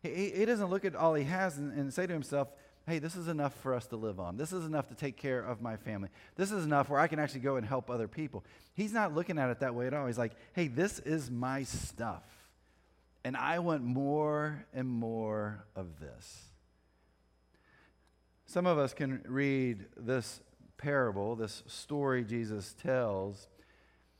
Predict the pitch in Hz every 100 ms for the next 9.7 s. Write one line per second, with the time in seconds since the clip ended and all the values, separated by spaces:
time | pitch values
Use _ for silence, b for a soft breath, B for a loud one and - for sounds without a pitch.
0 | B B 156 151 156 143 135 180 180 165
1 | 131 - 131 139 135 190 208 165 117 107
2 | 98 143 107 - - _ _ _ _ _
3 | _ b b - 180 202 208 208 170 -
4 | - 120 127 147 170 180 185 196 - -
5 | 151 143 147 135 160 185 - B - 185
6 | 220 185 131 - - 135 147 165 165 180
7 | 170 147 - 127 107 127 139 170 160 B
8 | B 175 208 214 165 - 135 139 170 165
9 | 170 165 139 - 156 185